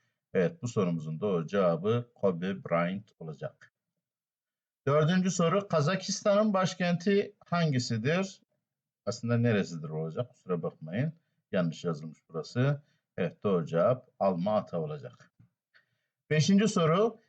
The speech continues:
edebiyatımızda ilk çocuk şiirleri yazan ve bu şiirleri Şermin adlı şiir kitabında bir araya getiren şairimiz kimdir? Evet, sorumuzun doğru cevabı da Tevfik Fikret olacak. Altıncı sorumuz,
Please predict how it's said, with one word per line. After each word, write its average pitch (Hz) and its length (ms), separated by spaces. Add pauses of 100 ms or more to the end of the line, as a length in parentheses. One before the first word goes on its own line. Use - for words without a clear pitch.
(160)
edebiyatımızda 196 920
ilk 226 280
çocuk 190 300
şiirleri 147 540
yazan 131 400
ve 113 120
bu 131 120
şiirleri 160 540
Şermin 170 440
adlı 135 280
şiir 156 300
kitabında 104 600
bir 127 100
araya 104 300
getiren 113 580 (360)
şairimiz 101 680
kimdir? 151 600 (520)
Evet, 87 240 (100)
sorumuzun 85 560
doğru 87 240
cevabı 82 380
da 117 160
Tevfik 92 460
Fikret - 460
olacak. - 500 (840)
Altıncı 180 440
sorumuz, 170 580